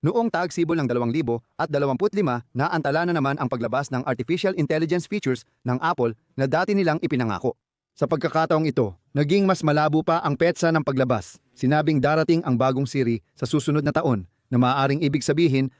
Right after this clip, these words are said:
ay bukas o Marso dalawang libo at dalawamput-anim.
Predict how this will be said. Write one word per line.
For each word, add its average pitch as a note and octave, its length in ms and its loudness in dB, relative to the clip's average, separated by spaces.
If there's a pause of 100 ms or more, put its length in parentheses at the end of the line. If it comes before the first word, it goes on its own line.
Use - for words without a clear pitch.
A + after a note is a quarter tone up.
(140)
ay D#3 140 4
bukas C#3+ 580 -2 (160)
o E3+ 140 2
Marso C#3 420 0 (220)
dalawang C#3+ 340 4
libo C#3+ 480 2
at D#3 160 -2
dalawamput-anim. C3+ 840 0